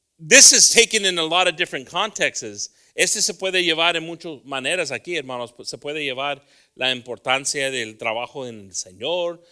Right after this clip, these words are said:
Se puede llevar en, pues, en tu salvación también. Pero es, es común lo que estás diciendo aquí. Si tú estás trabajando en una tierra,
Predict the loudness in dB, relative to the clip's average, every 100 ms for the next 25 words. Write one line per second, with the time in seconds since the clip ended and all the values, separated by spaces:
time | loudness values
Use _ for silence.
0 | _ _ -14 -6 -4 -4 -4 -4 -6 -8
1 | _ _ -16 -14 -10 -6 -6 -6 -10 -6
2 | -4 -6 -10 -10 -8 -6 -8 -12 -10 -6
3 | -8 -10 _ _ _ _ _ _ _ _
4 | _ _ _ _ 0 2 2 -2 -8 -6
5 | -8 -6 -8 -10 -10 -12 -8 -8 -8 -12
6 | -10 -10 -10 -10 -12 -12 -16 -16 -16 -12
7 | -10 -8 -8 -10 -10 -14 -16 -18 _ _
8 | _ -18 -14 -10 -12 -14 -10 -8 -8 -14
9 | -20